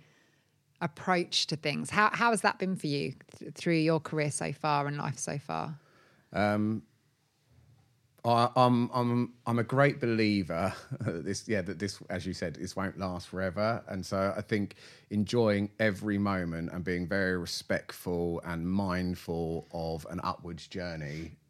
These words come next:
Speaker 2: because it might come, it might, you might have to go back down afterwards. And, and I think also to that point is,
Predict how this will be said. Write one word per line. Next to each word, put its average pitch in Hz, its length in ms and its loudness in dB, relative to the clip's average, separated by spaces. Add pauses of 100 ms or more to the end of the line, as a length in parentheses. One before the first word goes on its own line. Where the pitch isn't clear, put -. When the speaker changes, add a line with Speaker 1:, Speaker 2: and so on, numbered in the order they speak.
(100)
Speaker 2:
because 78 500 -8 (560)
it 82 100 -8
might 80 240 -6
come, 80 320 -6 (220)
it 95 120 -8
might, 85 300 -8
you 87 80 -10
might 87 120 -6
have - 80 -10
to - 80 -14
go 85 120 -6
back 78 180 -6
down 80 420 -6
afterwards. 82 600 -6
And, 113 200 -4
and 117 120 0
I 113 40 0
think 123 340 0 (1080)
also 123 420 4
to 104 120 -4
that 104 260 -4
point 104 340 4
is, 104 400 0